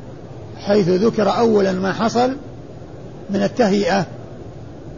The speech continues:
ب-، بشق صدره وغسله وتهيئته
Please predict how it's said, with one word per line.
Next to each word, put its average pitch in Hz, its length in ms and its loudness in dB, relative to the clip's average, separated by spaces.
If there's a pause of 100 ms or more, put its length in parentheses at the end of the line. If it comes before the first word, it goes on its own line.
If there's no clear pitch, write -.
(240)
ب-، 185 520 4 (440)
بشق - 340 0
صدره 196 480 2
وغسله 214 500 4 (1040)
وتهيئته 196 920 2